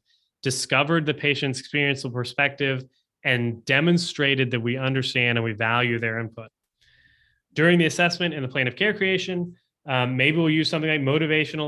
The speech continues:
interviewing or active listening to, to individually tailor a treatment plan for that patient. Again, everything's individual. It's patient-centered. It's patient-centered. It's not cookie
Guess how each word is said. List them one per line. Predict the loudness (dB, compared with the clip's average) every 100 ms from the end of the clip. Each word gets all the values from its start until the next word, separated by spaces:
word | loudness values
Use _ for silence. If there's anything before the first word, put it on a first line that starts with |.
| -2
interviewing | -2 0 0 0
or | -2
active | -2 -2 -4 -4
listening | -4 -4 -4 -4 -6 -12 _ _ -2
to, | -2 -2 -12 _ _ _ _ -14 -4
to | 0 2
individually | 4 4 4 4 2 0
tailor | 0 0 2 0
a | -2
treatment | -4 -6 -6
plan | -4 -4
for | -4 -6 -2
that | -2 -4
patient. | -10 -10 -10 -14 _ _
Again, | -4 0 0
everything's | 0 0 -2 -2
individual. | -2 -2 -2 -2 -6
It's | -4 -2
patient-centered. | -2 -2 -6 -4 -4 -6
It's | -6 -6
patient-centered. | -6 -6 -6 -4 -6
It's | -10
not | -12 -10
cookie | -10 -8